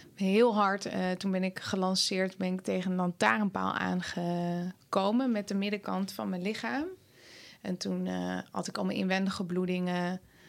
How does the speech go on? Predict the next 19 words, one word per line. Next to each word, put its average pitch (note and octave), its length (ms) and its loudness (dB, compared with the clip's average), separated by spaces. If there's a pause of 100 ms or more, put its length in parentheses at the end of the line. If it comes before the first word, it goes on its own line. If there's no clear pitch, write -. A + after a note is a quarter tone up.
(280)
eh, F#2 540 -2 (500)
ribben F#3+ 460 -4
gebroken F#3 560 -2
en F#3+ 100 -2
gekneusd F#3 560 0
en F#3+ 100 -2
mijn - 120 -4
arm G3 340 0
was F#3+ 220 -2
helemaal F#3+ 220 -2
verbrijzeld. F3+ 1120 -2 (680)
Dus - 380 0 (100)
de F#3+ 460 2
intensiteit G3+ 680 2
van G3 140 0
lantaarnpaal F#3 680 2
en F3 160 0
een F3 120 0
perswee F3+ 720 2